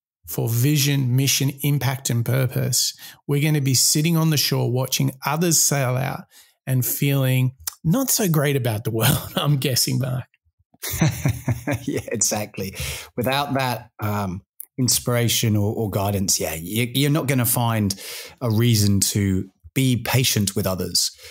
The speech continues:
Speaker 2: to go out and do your best work. If anything, for me, Mike, uh, I, it's, it goes back to the blame game.
Speaker 1: Yeah.
Speaker 2: The easy route is to point the finger and blame somebody else.
Speaker 1: So I think if you,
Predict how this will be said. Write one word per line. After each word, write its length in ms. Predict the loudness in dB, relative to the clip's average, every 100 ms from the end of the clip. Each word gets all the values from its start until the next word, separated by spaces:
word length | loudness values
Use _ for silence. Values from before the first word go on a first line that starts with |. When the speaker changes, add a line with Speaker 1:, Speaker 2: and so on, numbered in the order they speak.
| -10
Speaker 2:
to 140 | -4 0
go 180 | 0
out 180 | 0 -2
and 260 | -2 0 0
do 100 | 2
your 360 | 0 0 -2
best 280 | -2 -4 -4
work. 280 | -2 -4 -4
If 180 | -6 -2
anything, 460 | 0 2 2 0 -2 -14 -14
for 140 | -2
me, 160 | 0 2
Mike, 320 | 2 0 -4 -10 _ _ -8
uh, 200 | -6 -6 -10 _
I, 120 | -6 -2
it's, 240 | 0 0
it 100 | 0
goes 180 | 0 2
back 220 | 0 -2
to 100 | 0
the 80 | 0
blame 480 | 0 0 2 4 4
game. 300 | 2 0 0
Speaker 1:
Yeah. 360 | 2 2 2 2 -2 _
Speaker 2:
The 300 | -2 0 2
easy 360 | 2 2 4 2
route 460 | 2 2 2 2 0 0
is 180 | 0 0
to 160 | -2
point 360 | -2 -2 -2 -2
the 60 |
finger 460 | -2 0 2 0 -4 -12 _ _
and 260 | -8 -6 -6 -10
blame 500 | -4 0 2 4 4
somebody 500 | 4 2 2 2 2
else. 500 | -2 -4 -4 -4 -6 -10 _ -16 -16 -14 -6
Speaker 1:
So 260 | -2 2
I 120 | 2
think 280 | 2 2 2
if 200 | 0 2
you, 380 | 2 2 0 -4